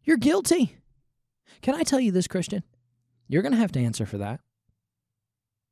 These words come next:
The Bible says he's not gonna hold you guiltless, that if you take his name in vain,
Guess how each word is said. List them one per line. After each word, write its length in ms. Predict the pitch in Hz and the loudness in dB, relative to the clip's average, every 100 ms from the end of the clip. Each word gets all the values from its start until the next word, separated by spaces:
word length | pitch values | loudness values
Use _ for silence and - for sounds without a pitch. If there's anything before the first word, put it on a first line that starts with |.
| _ _ _ _ _ _ _ _ _ _ _ - | _ _ _ _ _ _ _ _ _ _ _ -8
The 100 | 165 | -2
Bible 260 | 214 294 359 | 0 4 4
says 200 | 262 180 | 4 4
he's 180 | 247 262 | 4 2
not 160 | 277 | 0
gonna 180 | 190 196 | 0 0
hold 300 | 131 233 170 | 2 2 2
you 120 | 160 | 0
guiltless, 520 | 131 156 170 139 123 - - - | 2 0 0 -2 -2 -4 -10 -6
that 160 | 131 - | -4 0
if 160 | 151 | 2
you 140 | 165 233 | 2 0
take 260 | 247 262 | 0 0
his 160 | 247 196 | 0 2
name 160 | 196 | 4
in 80 | 196 | 4
vain, 200 | 170 143 | 4 0